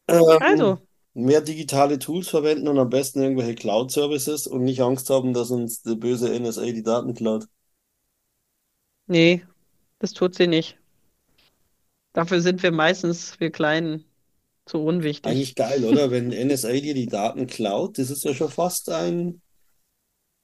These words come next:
Speaker 1: Zeichen von, äh, Wichtigkeit dann.
Speaker 2: Lob-, ja, wollte grad sagen, dann wär man ja natürlich schon sehr, sehr
Speaker 1: Ja,
Speaker 2: wichtig
Speaker 1: genau,
Speaker 2: irgendwie, ne?
Speaker 1: eigentlich.
Speaker 2: <laughs> Das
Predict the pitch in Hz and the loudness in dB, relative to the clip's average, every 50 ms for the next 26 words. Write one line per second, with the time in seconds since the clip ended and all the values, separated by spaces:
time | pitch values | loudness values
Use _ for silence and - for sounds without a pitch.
0 | _ _ - 147 139 147 165 165 - 175 170 143 131 156 156 151 156 151 151 151 | _ _ 0 2 2 2 2 0 -4 -6 -6 -4 0 0 2 2 2 2 0 0
1 | 151 147 143 143 143 139 139 143 160 - - 131 113 113 - 113 101 95 - 95 | 0 0 0 0 0 0 0 -2 -4 -8 -8 -8 -8 -6 -6 -6 -6 -4 -6 -8
2 | 95 95 95 - _ _ _ _ 165 170 190 214 226 - - _ _ _ _ _ | -10 -10 -12 -18 _ _ _ _ 0 2 2 0 0 -8 -18 _ _ _ _ _
3 | 220 214 208 208 208 220 - 233 220 220 277 277 254 190 170 170 170 180 190 202 | 6 6 6 8 6 4 4 4 6 8 8 8 8 6 6 4 4 4 4 4
4 | 220 233 247 247 247 240 240 240 233 233 247 262 240 - - 247 240 220 240 240 | 4 4 4 2 2 2 2 2 2 0 -2 -6 -4 -2 -2 -2 2 4 4 4
5 | 247 214 180 165 156 160 165 139 131 - 156 156 151 156 156 147 151 151 151 156 | 6 6 4 2 4 2 -2 -2 -2 -4 -4 -4 -2 -4 -4 -4 -4 -4 -4 0
6 | - 214 226 - - - - - - 269 - - - - - - - 208 - - | 2 2 2 0 -2 -10 -18 2 4 4 4 4 -4 -10 -8 -4 -4 -4 -4 -6
7 | _ _ - - - - _ 285 - - _ _ _ _ _ - 285 277 349 - | _ _ -8 -8 -8 -8 _ -10 -10 -10 _ _ _ _ _ 4 6 6 6 4
8 | - - - | 0 -10 -18